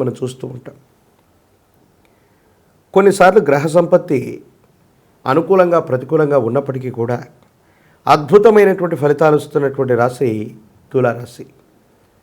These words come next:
గ్రహ సంబంధమైనటువంటి పరిస్థితుల్లో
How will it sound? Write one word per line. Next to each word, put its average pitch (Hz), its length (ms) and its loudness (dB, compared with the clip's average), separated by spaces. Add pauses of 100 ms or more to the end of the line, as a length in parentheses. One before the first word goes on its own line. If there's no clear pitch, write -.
(420)
గ్రహ 160 300 0 (120)
సంబంధమైనటువంటి 165 840 0
పరిస్థితుల్లో 151 500 -2